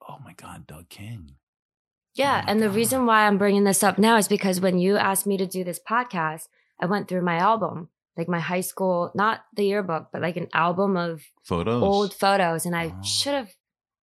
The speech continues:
Speaker 2: maybe I'll take pictures of it and send it to you.
Speaker 1: Or we'll just hang out again.
Speaker 2: Yeah. I started going through it, and I was like, "I have so many pictures of Doug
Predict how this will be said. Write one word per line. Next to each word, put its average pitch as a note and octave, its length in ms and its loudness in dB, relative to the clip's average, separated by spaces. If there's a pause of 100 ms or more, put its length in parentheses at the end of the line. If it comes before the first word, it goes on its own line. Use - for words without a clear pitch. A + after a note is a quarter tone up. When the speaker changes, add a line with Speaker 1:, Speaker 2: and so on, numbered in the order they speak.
(360)
Speaker 2:
maybe G#3 160 0
I'll B3+ 100 0
take A#3 260 -4
pictures F#3+ 340 -6
of G#3+ 120 -2
it A#3 120 -2
and F#3+ 120 -2
send E3+ 220 -6
it F3+ 100 -8
to A3+ 80 -6
you. B3+ 220 -6 (140)
Speaker 1:
Or B2+ 100 0
we'll B2 100 0
just B2 160 -8
hang B2+ 140 0
out C3+ 140 -2
again. C#2+ 320 -8
Speaker 2:
Yeah. G#3 360 0 (480)
I F#3+ 60 -4
started A3+ 320 0
going A3+ 260 0
through G3 160 -2
it, - 40 0
and F3+ 80 -2
I F3 60 -4
was F3 120 -6
like, F#3 140 -6 (100)
"I G3 100 -2
have C4+ 200 -8
so - 360 0
many C4+ 520 -4 (720)
pictures G3 560 0
of E3+ 280 -4
Doug G#3 420 2